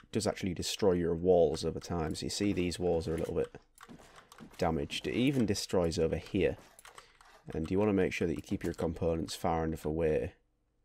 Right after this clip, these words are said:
Am I gonna walk on these? No. Wanna make sure you keep your components far enough away so that they don't get destroyed by the landmine.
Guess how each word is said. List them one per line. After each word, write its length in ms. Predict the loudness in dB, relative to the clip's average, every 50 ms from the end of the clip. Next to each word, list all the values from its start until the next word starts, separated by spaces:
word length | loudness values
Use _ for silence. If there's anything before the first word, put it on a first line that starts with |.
| _ -20 _ _ _ -20 _ -20 -20 -20 -20 -20 -20 -20 -20 -20 -20 -20 -20 -20 -20 -14 -10
Am 80 | -8 -6
I 40 | -4
gonna 160 | -2 -2 -2
walk 240 | -2 -2 -2 -4 -4
on 60 | 0
these? 260 | 0 0 0 -2 -2
No. 300 | -2 -2 0 -2 -2 -4 -8 -14 -20 -20 -20 -20 -20 -20 -20 -20 -20 -20 -20 -20 -18 -18 -18 -18 -20 -20 -20 _ _
Wanna 120 | -2 2 2
make 120 | 2 2
sure 120 | 4 2
you 80 | 2 2
keep 160 | 2 0 0
your 60 | 0
components 520 | 0 -2 -2 0 2 2 2 2 0 -4 -8
far 260 | -4 0 0 2 2
enough 200 | 0 0 -2 0
away 260 | 0 2 2 2 2
so 160 | 0 0 0
that 80 | 0 0
they 80 | 0 0
don't 180 | 0 0 0
get 140 | -2 -4 -6
destroyed 540 | -6 -8 -8 -8 -6 -6 -4 -4 -4 -6 -6
by 140 | -6 -6 -4
the 100 | -4 -4
landmine. 500 | -4 -4 -4 -4 -6 -8 -10 -10 -10